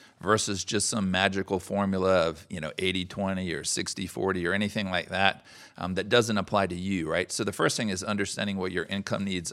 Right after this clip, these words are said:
are, and then setting aside years' worth of income that aren't gonna have that market fluctuation that you were referencing, right? So for us, a lot of times the first, uh, one or two years might just be an all-cash, um, set aside, right? And then years three through five or three through eight, just depending on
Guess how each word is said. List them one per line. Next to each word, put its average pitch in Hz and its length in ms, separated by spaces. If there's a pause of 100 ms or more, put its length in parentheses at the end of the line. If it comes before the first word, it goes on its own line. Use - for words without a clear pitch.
are, 92 360 (460)
and 107 200
then 110 220
setting 135 380
aside 110 440
years' 107 460
worth 110 220
of 92 140
income 98 560 (240)
that 98 200
aren't 113 200
gonna 104 160
have 98 240
that 87 240
market 98 440
fluctuation 85 720
that - 140
you 80 120
were 82 100
referencing, 85 540
right? 85 240
So 90 240 (260)
for 131 160
us, 151 160
a 120 60
lot 107 180
of 101 60
times 104 240
the - 100
first, - 500
uh, 90 140
one 95 260
or 104 60
two 117 200
years 98 420
might 92 180
just 92 240
be 92 80
an 92 100
all-cash, 92 800 (340)
um, 87 220
set 92 260
aside, 87 440
right? 87 240
And 95 120
then 95 140
years 95 300
three 107 360
through 92 200
five 95 520
or 85 80
three 98 280
through - 180
eight, 95 260
just 90 220
depending 95 400
on 90 200